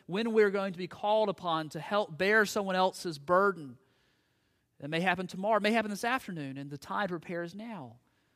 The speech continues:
So this morning I want to look at this tension of this call that we are to bear each other's burdens and also the call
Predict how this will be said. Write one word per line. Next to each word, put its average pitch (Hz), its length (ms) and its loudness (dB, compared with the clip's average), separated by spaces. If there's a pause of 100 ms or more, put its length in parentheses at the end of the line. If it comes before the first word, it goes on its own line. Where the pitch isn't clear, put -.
(280)
So - 120 -8
this 226 100 -6
morning 269 260 0
I 247 40 6
want 226 160 2
to 214 40 2
look 208 260 2
at 202 80 -8
this 170 200 -8
tension 196 420 -6
of 151 140 -8 (220)
this 185 180 -4
call 196 680 2 (280)
that 185 80 -6
we 196 180 0
are 202 120 4
to 170 100 -6
bear 190 280 2
each 226 160 0
other's 180 220 -4
burdens 147 460 -6
and 143 80 -10
also 160 280 -6
the 143 80 -12
call 147 520 -6